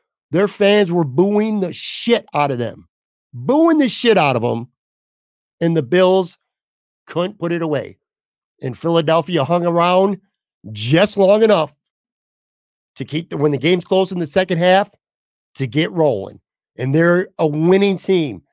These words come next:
They know how to win games. They close out games.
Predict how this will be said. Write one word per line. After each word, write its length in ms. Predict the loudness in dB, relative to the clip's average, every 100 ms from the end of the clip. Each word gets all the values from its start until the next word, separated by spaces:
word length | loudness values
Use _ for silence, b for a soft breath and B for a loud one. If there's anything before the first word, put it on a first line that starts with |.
| _ _
They 260 | -4 2 2
know 200 | 4 2
how 240 | 2 2
to 100 | 2
win 320 | 2 2 2 2
games. 480 | 2 0 -4 -10 _ _ _ _
They 220 | 0 2
close 400 | 2 2 4 4
out 240 | 4 2 2
games. 500 | 0 0 -4 -14